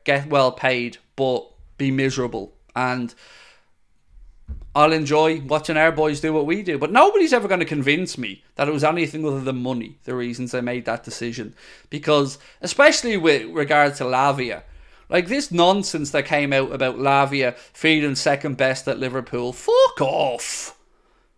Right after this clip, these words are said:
You know, he's got Caicedo ahead of him. He's got Enzo there. There's, like, probably another five midfielders I can think of that are probably gonna keep him out of the team.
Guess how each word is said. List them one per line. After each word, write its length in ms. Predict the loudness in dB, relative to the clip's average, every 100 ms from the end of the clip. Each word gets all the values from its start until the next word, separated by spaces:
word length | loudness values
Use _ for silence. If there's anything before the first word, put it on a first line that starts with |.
| _ _
You 140 | -2 2
know, 160 | 4
he's 120 | 4
got 220 | 2 2 4
Caicedo 720 | 2 4 6 6 8 6 6
ahead 240 | 6 4
of 80 | 2
him. 220 | -2 -4 -14 -20 -20 _
He's 220 | -2 0
got 240 | 4 6
Enzo 500 | 6 4 4 4 4
there. 380 | 4 2 2 0 -8 _
There's, 300 | 0 0 2
like, 340 | 0 0 -12
probably 320 | 0 2 2 0
another 240 | 2 0
five 480 | 4 8 8 6 0
midfielders 680 | 0 0 4 4 4 0 -2
I 60 |
can 180 | -2 -2
think 300 | 0 0 2
of 200 | 2 2
that 160 | 0 0
are 60 |
probably 260 | 2 2 4
gonna 160 | 0 -2
keep 320 | 0 -2 0
him 100 | 0
out 180 | 0 0
of 60 |
the 80 | -4
team. 380 | -4 -4 -4